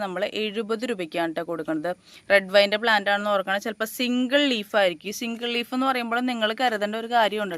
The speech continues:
ട്ടോ. ഇത് ചെറിയ ഒരു റൂട്ട് വരാത്ത വെറുതെ ഒരു പ്ലാന്റ് ഒന്നും ആയിരിക്കില്ല നിങ്ങൾക്ക് തരണത്. ഇതാ, ഇതിപ്പോൾ ഈ ഒരു പ്ലാന്റ്, ഇതും ഞാൻ എടുത്ത് കാണിച്ചു തരാം ട്ടോ നിങ്ങൾക്ക്. ഇത് കണ്ടു കഴിയുമ്പോൾ നിങ്ങൾക്ക് ആ ഒരു ഐഡിയ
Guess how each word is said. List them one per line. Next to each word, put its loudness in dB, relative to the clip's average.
ട്ടോ. 2
ഇത് 2
ചെറിയ 2
ഒരു 2
റൂട്ട് 0
വരാത്ത 4
വെറുതെ -2
ഒരു -4
പ്ലാന്റ് 0
ഒന്നും -4
ആയിരിക്കില്ല -4
നിങ്ങൾക്ക് -6
തരണത്. -2
ഇതാ, 2
ഇതിപ്പോൾ 0
ഈ -2
ഒരു 0
പ്ലാന്റ്, 2
ഇതും -2
ഞാൻ 2
എടുത്ത് -2
കാണിച്ചു 0
തരാം -2
ട്ടോ -4
നിങ്ങൾക്ക്. -4
ഇത് -10
കണ്ടു -2
കഴിയുമ്പോൾ 0
നിങ്ങൾക്ക് 0
ആ 4
ഒരു 2
ഐഡിയ 2